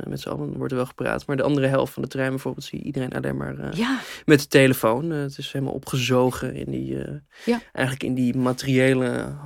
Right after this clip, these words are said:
Speaker 1: nieuwe simulatie die erin, eh, wordt
Speaker 2: Zeker.
Speaker 1: gecreëerd.
Speaker 2: Ja,
Speaker 1: Ja.
Speaker 2: ja, ja. Ja. Ja, want zo'n smartphone, ik denk dat dat nu ongeveer een tien jaar is of zoiets.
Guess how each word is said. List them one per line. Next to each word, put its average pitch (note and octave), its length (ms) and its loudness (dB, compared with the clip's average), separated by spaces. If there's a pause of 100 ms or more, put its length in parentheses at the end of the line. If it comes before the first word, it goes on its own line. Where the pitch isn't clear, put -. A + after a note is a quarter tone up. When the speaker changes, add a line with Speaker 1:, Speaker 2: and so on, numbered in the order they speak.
(160)
Speaker 1:
nieuwe C#3+ 380 6
simulatie C3 680 2
die D3+ 160 -4
erin, - 340 -6
eh, - 100 -8
wordt C#3+ 140 -8
Speaker 2:
Zeker. D#3 260 0
Speaker 1:
gecreëerd. B2 600 -6
Speaker 2:
Ja, C#3 160 -2
Speaker 1:
Ja. F#3+ 80 -2
Speaker 2:
ja, G#3 160 -4
ja. G#3 260 -10 (240)
Ja. A3+ 180 -4 (340)
Ja, F3 100 2
want G#3+ 140 2
zo'n - 220 -2
smartphone, G#3 640 -6
ik E3 100 -6
denk E3 160 -6
dat D3+ 120 -8
dat D#3 100 -8
nu D#3+ 160 -4
ongeveer F3 360 -4
een D#3 160 -4
tien D#3 200 -6
jaar D#3 200 -6
is A3 120 -12
of - 60 -16
zoiets. A#3+ 360 -8